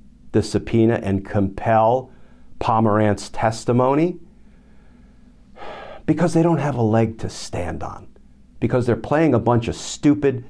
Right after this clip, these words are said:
dirty reindeer games, trying to obstruct the legitimate prosecutions of Donald Trump. And Jim Jordan and company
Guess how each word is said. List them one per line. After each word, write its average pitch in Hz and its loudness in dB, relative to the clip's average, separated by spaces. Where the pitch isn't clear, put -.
dirty 120 4
reindeer 113 4
games, 85 0
trying 151 2
to 151 2
obstruct - -2
the 113 4
legitimate 135 4
prosecutions 107 -2
of 87 -2
Donald 85 0
Trump. - -6
And 117 4
Jim 104 4
Jordan 95 2
and 87 0
company 92 0